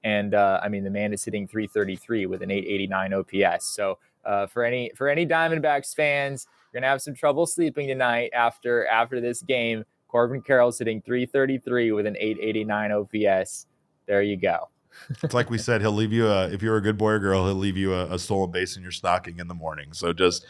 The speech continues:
Speaker 1: I thought it was
Speaker 2: sleep
Speaker 1: a
Speaker 2: tight
Speaker 1: triple.
Speaker 2: knowing that.
Speaker 1: Wasn't it,
Speaker 2: Yeah, it was,
Speaker 1: wasn't it
Speaker 2: oh, it was
Speaker 1: a triple?
Speaker 2: a triple. It was a triple. Yeah, that's, I mean, we're pro-, we're promising way too much, I feel like. But anyway,
Speaker 1: <laughs>
Speaker 2: Jesse, I'm gonna let you get out of here. Go, uh, get some sleep, and we need you back out there early tomorrow.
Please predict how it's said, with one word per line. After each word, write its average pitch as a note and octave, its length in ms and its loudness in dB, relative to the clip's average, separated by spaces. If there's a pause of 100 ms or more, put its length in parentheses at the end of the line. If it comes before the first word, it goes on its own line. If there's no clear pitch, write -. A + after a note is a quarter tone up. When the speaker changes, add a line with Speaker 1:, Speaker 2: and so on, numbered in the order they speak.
(140)
Speaker 1:
I - 60 -18
thought D#3+ 180 0
it E3+ 60 0
was D#3 100 0
Speaker 2:
sleep A2+ 100 -6
Speaker 1:
a - 40 -16
Speaker 2:
tight - 200 0
Speaker 1:
triple. F#2+ 140 -2
Speaker 2:
knowing F2 220 -6
that. E2+ 120 -10
Speaker 1:
Wasn't B2+ 180 -8
it, - 40 0
Speaker 2:
Yeah, - 160 4
it - 80 2
was, C3+ 80 2
Speaker 1:
wasn't D#3 60 2
it - 20 2
Speaker 2:
oh, - 20 2
it C#3 40 2
was C3 120 0
Speaker 1:
a D3 60 2
triple? - 200 0
Speaker 2:
a - 40 -4
triple. E3 280 0
It - 260 -14
was B2+ 40 4
a B2+ 60 4
triple. G2+ 520 0
Yeah, F#2+ 280 2
that's, B2+ 360 -2
I A#2 120 -2
mean, A2+ 240 0
we're A#2 120 0
pro-, G2 260 -2
we're A#2 120 0
promising E2+ 440 -2
way E2 120 -4
too E2 140 -6
much, E2 200 -4
I E2+ 80 -14
feel E2+ 220 -14
like. E2+ 180 -14
But G2+ 160 -2
anyway, G#2 320 0 (200)
Speaker 1:
<laughs> - 180 -20
Speaker 2:
Jesse, F3+ 300 0
I'm F3+ 80 0
gonna F3 100 2
let E3 140 -2
you D3 60 -6
get E3 120 2
out D#3 160 2
of D#3 60 2
here. D3+ 240 4
Go, C#3+ 380 2
uh, C3+ 180 4
get C3+ 180 0
some B2 160 -4
sleep, C3+ 480 0
and A#2 120 -4
we B2 100 -6
need B2+ 180 -8
you A2+ 80 -16
back A2+ 260 2
out A2+ 200 2
there A#2 200 4
early A#2 320 2
tomorrow. A2+ 540 2